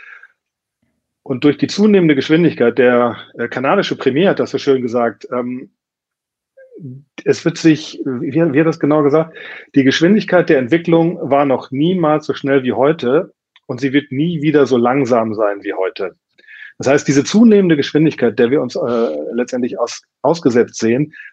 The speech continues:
heißt, ich kann nicht alles alleine machen. Ich muss mich wirklich auch auf Marktpartner konzentrieren. Ich muss schauen, was da draußen unterwegs sind. Und das muss ich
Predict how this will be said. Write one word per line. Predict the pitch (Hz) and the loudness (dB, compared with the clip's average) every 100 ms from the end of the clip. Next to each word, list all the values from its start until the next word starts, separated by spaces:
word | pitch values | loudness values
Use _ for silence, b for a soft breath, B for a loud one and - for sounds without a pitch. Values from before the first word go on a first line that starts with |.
| - | -2
heißt, | 139 165 | -2 0
ich | 139 | -4
kann | - | -4
nicht | 131 - | -4 -4
alles | 110 107 | -4 -4
alleine | 92 95 95 | -4 -6 -6
machen. | 92 87 - | -8 -12 -14
Ich | 104 | -6
muss | 139 - | -6 -2
mich | 127 - | -4 -2
wirklich | 135 127 - | 0 0 -2
auch | 117 - | -4 -4
auf | 107 | -6
Marktpartner | 113 131 156 - 127 127 | -2 -2 -2 -4 -2 -4
konzentrieren. | 113 117 113 107 - 117 | -6 -10 -12 -12 -6 -6
Ich | 107 | -6
muss | 117 - | -10 -10
schauen, | - 117 113 | -4 -4 -4
was | 110 | -4
da | 113 | -4
draußen | 101 107 127 120 | 0 0 0 -4
unterwegs | 113 104 139 - | -4 0 0 0
sind. | 120 | -6
Und | 127 120 | -6 -6
das | 123 | -4
muss | 135 | -4
ich | 123 | -6